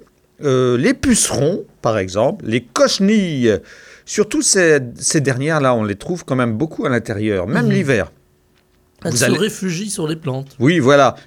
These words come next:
Speaker 1: On les voit pas forcément, mais on, on, on, on détecte leur présence gr-, grâce à une petite, euh, farine, une espèce de petite farine blanche, euh, qui, qui se colle sur les feuilles.
Speaker 2: Mhm.
Speaker 1: Et là, ça vra-, ça indique la présence de cochenilles, parce que nos fameuses cochenilles, elles se cachent,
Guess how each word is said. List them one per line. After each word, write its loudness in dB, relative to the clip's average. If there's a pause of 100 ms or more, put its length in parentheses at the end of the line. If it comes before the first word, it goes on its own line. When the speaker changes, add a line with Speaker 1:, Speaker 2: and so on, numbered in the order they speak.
(100)
Speaker 1:
On 0
les 4
voit 2
pas 2
forcément, 0
mais 2
on, -4
on, -12 (260)
on, -2
on -4
détecte -2
leur 0
présence -4
gr-, -4
grâce -2
à -2
une -4
petite, -8
euh, -2 (260)
farine, -2
une -2
espèce -4
de -4
petite -10
farine -4
blanche, -4 (480)
euh, -2
qui, -8 (240)
qui -8
se -2
colle 0
sur -2
les 0
feuilles. 0 (200)
Speaker 2:
Mhm. 0 (400)
Speaker 1:
Et -4
là, -2 (100)
ça -4
vra-, -2
ça -2
indique -4
la -4
présence -8
de -6
cochenilles, -8
parce -8
que -4
nos -6
fameuses -2
cochenilles, -6
elles -2
se -6
cachent, -6